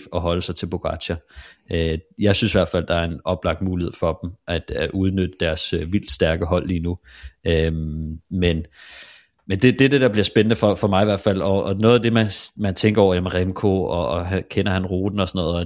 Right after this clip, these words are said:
noget, noget af det, som jeg også har, har, har sagt tidligere, øh, altså ikke lige de seneste par, par podcast, men Flandern Rundt er jo et utroligt svært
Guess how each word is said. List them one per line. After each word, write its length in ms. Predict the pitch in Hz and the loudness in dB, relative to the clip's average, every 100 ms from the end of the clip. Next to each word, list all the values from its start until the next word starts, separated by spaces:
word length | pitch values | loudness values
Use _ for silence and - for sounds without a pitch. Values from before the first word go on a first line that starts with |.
| 98 | -2
noget, 220 | 95 95 | 0 2
noget 120 | 101 | 2
af 40 | 104 | 2
det, 80 | |
som 160 | 101 90 | 0 0
jeg 100 | 87 | 0
også 280 | 90 98 - | 0 -2 0
har, 300 | 90 80 71 | 0 -2 -4
har, 220 | 82 - - | -8 -10 -12
har 120 | 85 | -10
sagt 380 | - 87 - - | -4 -6 -6 -6
tidligere, 640 | - 104 104 104 87 80 80 | -2 0 0 0 0 -2 -4
øh, 80 | 73 - | -8 -8
altså 160 | - | -8
ikke 160 | 80 87 | -8 -6
lige 140 | 85 | -8
de 120 | 80 | -6
seneste 280 | - 87 - | -6 -6 -8
par, 340 | - - 80 - | -10 -4 -4 -4
par 100 | - 87 | -8 -6
podcast, 380 | 87 - 87 - | -4 -2 -4 -4
men 160 | 85 85 - - _ - | -10 -10 -20 -20 _ -2
Flandern 300 | 104 101 98 | 0 2 2
Rundt 240 | 92 92 | 2 0
er 40 | 82 | 0
jo 80 | 82 | -2
et 80 | - | -4
utroligt 540 | - - 104 - 92 - - | -6 -2 -2 0 -4 -4 -6
svært 320 | - 92 | 0 0